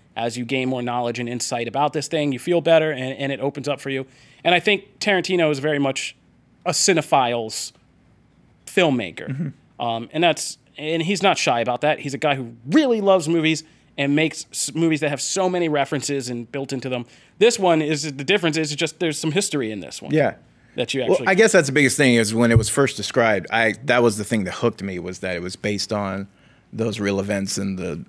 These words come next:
Speaker 2: Manson murders and, and Tate. And then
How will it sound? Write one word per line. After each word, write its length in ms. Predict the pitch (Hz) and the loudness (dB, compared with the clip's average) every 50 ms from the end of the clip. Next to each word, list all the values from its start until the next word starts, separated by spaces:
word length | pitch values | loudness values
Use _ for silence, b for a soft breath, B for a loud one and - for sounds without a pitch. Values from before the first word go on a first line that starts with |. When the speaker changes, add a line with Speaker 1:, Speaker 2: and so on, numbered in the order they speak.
| _ _ | _ _
Speaker 2:
Manson 500 | - 120 110 104 98 95 - - 104 101 | -2 -2 -2 -2 -4 -6 -8 -8 -8 -6
murders 400 | 101 104 104 98 98 98 95 95 | -6 -6 -6 -6 -6 -6 -6 -8
and, 240 | 98 92 90 87 - - | -10 -10 -12 -12 -10 -10
and 160 | 90 87 85 | -10 -8 -6
Tate. 340 | - - 131 120 110 92 B B B B B B | -2 2 2 2 2 2 B B B B B B
And 200 | 117 120 120 123 | 2 4 4 6
then 300 | 127 123 123 120 113 | 6 6 6 4 2